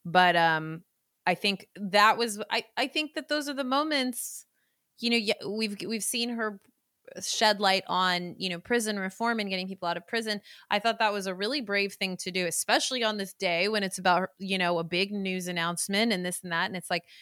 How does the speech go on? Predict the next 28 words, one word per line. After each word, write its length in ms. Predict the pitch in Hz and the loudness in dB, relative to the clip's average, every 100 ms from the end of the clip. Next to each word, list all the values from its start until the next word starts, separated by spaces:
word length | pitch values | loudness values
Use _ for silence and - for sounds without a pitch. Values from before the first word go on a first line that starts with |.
| - _ _ | -20 _ _
to 140 | - 240 | -2 2
use 440 | 226 208 220 254 | 2 2 2 2
her 120 | 294 | 0
platform 680 | - 226 196 - 262 311 320 | 4 6 6 4 2 2 0
to 260 | 269 247 220 | -2 -2 -2
just 260 | 190 190 - | -2 -2 -2
shed 400 | - 190 180 180 | 0 2 2 2
light 320 | 170 180 214 | 2 2 0
into 640 | 185 180 - 185 175 175 | -4 -6 -4 -4 -6 -10
the 240 | 180 180 170 | -8 -4 -4
excruciating, 1040 | 175 - - - 175 196 202 - 202 185 180 | -4 -6 -6 -10 -8 -6 -4 -2 0 -2 -2
unnecessary 880 | 175 180 170 170 170 165 180 170 | -4 -4 -4 -4 -4 -4 -4 -4
loss 320 | 160 151 160 - | -2 -2 -4 -6
of 120 | 160 | -6
life 460 | 151 160 254 - - | -4 -2 -4 -8 -8
that 180 | 170 156 | -8 -6
she 480 | - 180 165 165 160 | -6 -6 -8 -10 -10
happened 440 | 139 143 - 175 | -10 -12 -14 -14
to 60 | 175 | -10
get 140 | 170 | -8
up 80 | 170 - | -8 -8
close 200 | 180 - | -10 -8
and 140 | 165 | -10
personal 420 | 160 165 - 196 202 | -8 -8 -6 -8 -6
to 280 | 254 254 247 - - _ - | -4 -4 -4 -12 -20 _ -6
was 180 | 180 175 | -2 0
so 280 | - 202 | 2 2
intimate. 600 | 196 180 - 220 262 339 | 0 -4 -4 -2 0 0